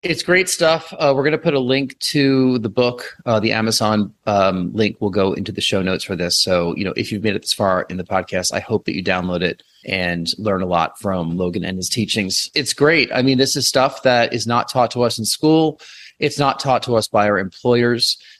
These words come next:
The beauty of podcasts like this and the world that we live in today is there's a lot of information out there. And that's probably why people feel confident that they could retire early, because it used to be a secret society of people that knew all this stuff. Now the information is out there.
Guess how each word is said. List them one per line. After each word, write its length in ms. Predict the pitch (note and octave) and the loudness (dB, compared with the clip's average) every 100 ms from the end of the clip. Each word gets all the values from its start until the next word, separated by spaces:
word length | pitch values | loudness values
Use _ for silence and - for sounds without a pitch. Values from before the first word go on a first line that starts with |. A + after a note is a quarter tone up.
| _ | _
The 100 | B2+ | -6
beauty 380 | A2 C3+ C3+ C#3+ | 0 2 4 4
of 240 | C3 A2 - | 4 0 -4
podcasts 420 | - B2 B2 A#2+ | -4 -4 0 0
like 140 | - G#2 | 0 0
this 400 | E3+ F3 - - - | 0 2 0 -2 -2
and 300 | B2 A#2 A2+ | 0 2 0
the 60 | |
world 200 | A2+ A#2+ | 2 2
that 60 | G#2+ | 2
we 80 | A2 | 0
live 180 | A2 G#2+ | 0 0
in 80 | |
today 640 | G#2+ G#2 A2 A2 A2 G#2 - | -4 0 2 4 2 0 -4
is 240 | G2 G#2 G#2 | -2 0 0
there's 140 | G#2+ | -2
a 40 | G#2+ | 0
lot 180 | G2 G2 | 2 2
of 40 | |
information 440 | G2 G#2 G2 - - | -2 -4 -2 -2 -2
out 180 | G2+ | -2
there. 280 | - G2 F#2+ - | 0 2 2 0
And 100 | A2+ | -2
that's 120 | G#2 | -2
probably 260 | - B2+ | -2 0
why 180 | B2 A2 | 2 2
people 260 | F#2+ A#2 A2 | 0 -6 -4
feel 180 | - G#2 | -2 -4
confident 580 | - A#2+ A2+ G#2 G2 - - - | 0 -2 0 -4 -4 -8 -20 -8
that 60 | A2 | -4
they 100 | A2 | -2
could 120 | G#2 | 0
retire 400 | G#2 A#2 G#2 - | 0 0 0 2
early, 320 | G#2 F#2+ F2+ | 2 2 0
because 300 | F2+ A#2+ A#2 | -2 -2 -2
it 60 | G2+ | 2
used 200 | B2 B2 | 2 2
to 60 | B2+ | 2
be 100 | B2 | 2
a 60 | |
secret 340 | - B2 A#2 A2+ | 2 0 0 -2
society 460 | A2 A#2 G#2 G#2 | 0 2 2 0
of 80 | G2 | -2
people 260 | - G#2+ G#2 | -2 0 0
that 120 | G2 | 0
knew 160 | G#2 G2+ | -2 -2
all 140 | G2 | -2
this 140 | F#2+ | -4
stuff. 380 | - F2 E2+ - - - - - _ | -4 -4 -4 -8 -20 -20 -20 -20 _
Now 200 | G#2 A2 | -2 0
the 160 | B2 C3+ | 2 2
information 520 | B2+ B2+ A#2+ A#2+ B2+ | 0 0 0 0 0
is 120 | A#2+ | 0
out 220 | A#2 B2 - | 0 -2 -2
there. 320 | F#2+ C2 | -2 -4